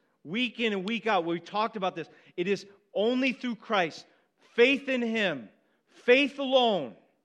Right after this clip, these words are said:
in Christ alone, is absolutely necessary for salvation and blessing. You will never be saved.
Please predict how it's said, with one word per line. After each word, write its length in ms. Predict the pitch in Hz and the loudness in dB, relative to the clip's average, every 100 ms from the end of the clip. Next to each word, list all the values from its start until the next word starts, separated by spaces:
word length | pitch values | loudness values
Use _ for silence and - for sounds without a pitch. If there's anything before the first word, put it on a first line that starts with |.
| _ _ _ _ _ _ - | _ _ _ _ _ _ -4
in 180 | 220 | -4
Christ 540 | 214 - 247 269 180 - | -4 -4 0 0 0 -2
alone, 340 | 185 147 104 - - - | -2 -2 -6 -14 -20 -6
is 180 | 226 196 - - | -4 -4 -6 -2
absolutely 880 | 285 294 233 - 285 269 254 247 | 0 -2 -10 -14 -10 -10 -8 -4
necessary 880 | 233 233 240 233 226 - 190 180 190 180 - _ | 0 2 0 -2 -8 -4 -2 0 -4 -6 -20 _
for 160 | 220 214 | -2 -2
salvation 720 | 233 214 175 240 233 220 208 | 0 0 2 0 0 -6 -6
and 140 | 196 | -4
blessing. 480 | 185 196 - 131 101 _ _ _ _ _ _ _ _ _ _ _ _ _ | 0 0 -2 -12 -18 _ _ _ _ _ _ _ _ _ _ _ _ _
You 140 | 196 | -2
will 100 | 240 | 2
never 340 | 240 254 285 302 | 4 2 2 -4
be 160 | 294 | -10
saved. 600 | 247 285 240 185 143 - | -8 -2 0 0 -4 -14